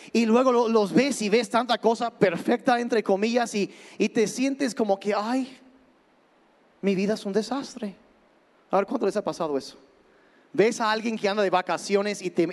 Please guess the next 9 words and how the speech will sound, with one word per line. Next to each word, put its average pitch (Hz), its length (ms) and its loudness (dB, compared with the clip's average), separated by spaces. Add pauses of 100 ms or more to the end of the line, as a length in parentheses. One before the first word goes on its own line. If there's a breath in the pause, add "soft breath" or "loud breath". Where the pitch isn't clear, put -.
entra, 180 260 -4 (180)
a 113 100 -8
ver, 104 160 -10 (180)
sean 110 320 -6
honestos. 135 720 -4 (480 loud breath)
Se-, - 160 -6
ay, 127 140 -6
diga, 147 260 -6
"Ay". 185 360 -16